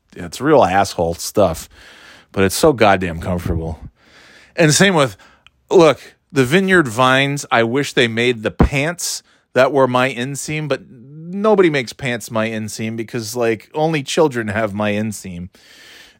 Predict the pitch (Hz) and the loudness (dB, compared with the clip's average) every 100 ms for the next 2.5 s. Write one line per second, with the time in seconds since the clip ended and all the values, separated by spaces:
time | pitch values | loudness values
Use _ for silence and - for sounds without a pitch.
0 | - 127 135 139 131 127 123 117 - _ | -4 -2 0 2 4 6 4 -4 -16 _
1 | _ _ - - - 214 - - - - | _ _ -2 2 4 2 -2 -20 -20 -20
2 | - - - - 233 | -14 -6 -2 0 2